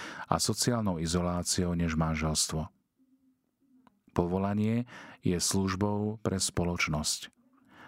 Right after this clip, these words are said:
Cieľom tohto povolania je splnenie určitej úlohy podľa Božej vôle. A táto úloha, chápaná ako životná misia a pozvanie, povolanie,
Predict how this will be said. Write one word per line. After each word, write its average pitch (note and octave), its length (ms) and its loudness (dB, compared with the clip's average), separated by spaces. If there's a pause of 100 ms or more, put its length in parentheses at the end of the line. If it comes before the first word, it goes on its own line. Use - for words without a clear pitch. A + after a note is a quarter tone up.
(120)
Cieľom D#3+ 320 2
tohto G2+ 240 0
povolania A2+ 560 2
je E2+ 80 0
splnenie G#2+ 480 2
určitej F#2 400 0
úlohy F#2 480 2 (400)
podľa F2+ 240 2
Božej F2+ 320 0
vôle. F2 480 0 (400)
A - 80 -2
táto E2 320 0
úloha, F2 560 0
chápaná F2 640 0
ako E2 240 -2
životná E2+ 480 0
misia G#2+ 560 2 (400)
a D#2 240 0
pozvanie, F2+ 720 0 (400)
povolanie, D#2 720 2